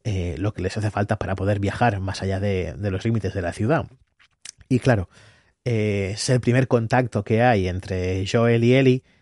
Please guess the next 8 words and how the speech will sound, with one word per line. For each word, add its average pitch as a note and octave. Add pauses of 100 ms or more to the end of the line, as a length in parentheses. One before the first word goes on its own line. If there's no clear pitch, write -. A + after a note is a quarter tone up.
(360)
y A#2
creo A2+
que A2
no G#2
puede A#2
estar -
mejor A2
resuelto A2